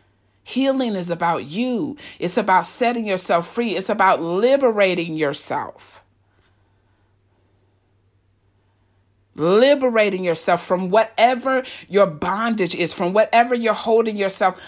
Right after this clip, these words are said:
hostage to. Whatever, whether you have fear of abandonment, of rejection, of not being good enough, or not having enough, you know, not knowing enough, whatever, of not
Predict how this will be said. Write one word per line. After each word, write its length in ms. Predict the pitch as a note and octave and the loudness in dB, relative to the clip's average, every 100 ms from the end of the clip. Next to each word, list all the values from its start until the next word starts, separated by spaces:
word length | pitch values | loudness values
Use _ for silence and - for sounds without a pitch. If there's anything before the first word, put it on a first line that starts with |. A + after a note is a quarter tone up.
| - | -14
hostage 680 | - A3 G#3 - G#3 E3+ - | -4 0 0 0 -2 -2 -4
to. 400 | - F3+ A#2+ - _ _ _ _ _ _ - | -2 -2 -2 -6 _ _ _ _ _ _ -2
Whatever, 480 | F#3+ G#3 A#3 B3 G3+ | 0 4 4 4 2
whether 220 | G3 G3 | 0 -2
you 80 | A3+ | 0
have 220 | G#3+ - | 0 0
fear 520 | - A#3+ B3 B3 A#3+ - - | -4 -2 2 4 2 -2 -8
of 160 | - E3 | -4 -2
abandonment, 880 | D#3 G3 A3+ A#3 A#3+ A#3 A3+ A#3 - | -2 2 4 4 4 0 0 -2 -2
of 200 | E3 D#3 | -4 -4
rejection, 880 | D3 - G#3 A3 A3+ - A#3 A3 F#3+ | -4 -2 2 4 2 -2 -2 0 0
of 160 | D#3 | -2
not 320 | E3+ G#3+ A3 | -2 -2 -2
being 240 | A#3 A3+ G3+ | -2 -2 0
good 240 | G3+ A3+ | 0 2
enough, 400 | A3+ A3 A3+ G#3+ | 2 0 0 0
or 40 | D#3+ | -2
not 220 | G#3+ A3+ | -2 -2
having 380 | B3 A3+ A#3 A3+ | 0 0 0 -2
enough, 480 | A3 A3 A3 A3+ - - - | 0 4 4 2 0 -18 -8
you 100 | G#3 | 0
know, 160 | G3 E3 | 2 2
not 300 | G#3 G#3+ E3+ | 2 0 0
knowing 460 | E3 G3 A3+ A3 | 2 4 4 4
enough, 440 | A3 A3+ A3+ A3+ - - | 4 6 6 6 2 -10
whatever, 580 | F#3 A3+ - A3+ A#3 F#3+ | 2 2 4 2 2 2
of 120 | E3 | 0
not 260 | G3 G#3+ | 0 -2